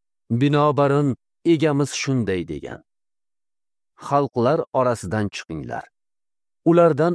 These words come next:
ajralib chiqinglar. Haromga qo'l tekkizmang. Shunda men sizlarni qabul qilaman." Qodir Xudo egamiz yana shunday deb aytgan: "Men sizlarga ota bo'laman.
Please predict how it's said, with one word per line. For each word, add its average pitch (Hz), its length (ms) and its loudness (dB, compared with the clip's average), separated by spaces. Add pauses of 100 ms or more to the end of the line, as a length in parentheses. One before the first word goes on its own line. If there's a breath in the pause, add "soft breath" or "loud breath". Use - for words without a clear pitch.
(120)
ajralib 107 580 -2
chiqinglar. 113 520 -8 (840)
Haromga 165 560 2 (100)
qo'l 135 280 0 (120)
tekkizmang. - 720 -10 (680)
Shunda 139 400 2
men 131 260 2
sizlarni 123 640 0 (240)
qabul 117 400 -2
qilaman." 65 460 -12 (1160)
Qodir 165 420 2
Xudo 139 380 0 (180)
egamiz 127 480 -2
yana 120 280 0
shunday 104 520 -2
deb 78 180 -8
aytgan: 67 400 -14 (1200)
"Men 143 340 4
sizlarga 110 680 -2 (420)
ota 120 280 0
bo'laman. 65 420 -8